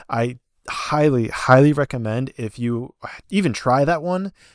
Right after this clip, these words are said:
to just give this one a shot. And I promise you that you will not, you will not be sorry, because I just, uh,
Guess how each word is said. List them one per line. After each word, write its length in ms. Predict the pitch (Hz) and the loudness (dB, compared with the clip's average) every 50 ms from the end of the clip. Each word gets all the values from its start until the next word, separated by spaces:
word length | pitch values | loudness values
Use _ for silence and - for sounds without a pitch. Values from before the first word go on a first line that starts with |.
| _ - | _ -18
to 80 | - 117 | -12 -8
just 200 | 110 113 98 - | -6 -6 -6 -6
give 200 | - 120 123 127 | -6 -6 -4 -2
this 200 | 139 143 131 - | -2 -2 -2 -2
one 160 | 139 127 117 | -2 -2 -2
a 40 | 107 | -4
shot. 400 | - - - 107 98 95 - - - | -4 -4 -4 -4 -4 -4 -6 -8 -10
And 140 | 127 113 107 | -10 -8 -8
I 80 | 107 | -6
promise 400 | - - - 117 120 127 123 - | -6 -4 -4 -2 -2 -2 -4 -4
you 100 | 139 127 123 | -4 -2 -2
that 100 | 113 107 | -2 -2
you 120 | 104 104 | -4 -4
will 260 | 107 110 117 127 131 | -4 -2 -2 -2 -2
not, 360 | 131 120 117 110 107 107 107 - - - - - _ _ | -2 -4 -4 -4 -4 -6 -10 -12 -18 -20 -20 -20 _ _
you 180 | - 120 113 | -8 -6 -6
will 360 | 107 104 107 131 180 220 220 208 | -4 0 2 2 2 2 2 0
not 340 | 190 185 185 170 139 120 - _ - | 0 -2 0 -2 -2 -4 -6 _ -14
be 180 | - 113 117 127 | -10 -8 -8 -8
sorry, 460 | - - 123 113 110 104 98 104 - _ _ _ _ - - _ _ _ _ _ _ _ | -6 -4 -4 -4 -2 -4 -6 -10 -14 _ _ _ _ -20 -20 _ _ _ _ _ _ _
because 340 | - 113 - 127 120 113 - _ - - | -10 -6 -6 -6 -6 -6 -10 _ -16 -12
I 280 | 131 127 123 120 117 - | -8 -6 -6 -6 -8 -10
just, 320 | - - 113 104 - - - _ - | -12 -12 -10 -10 -10 -12 -14 _ -10
uh, 140 | 107 110 | -10 -10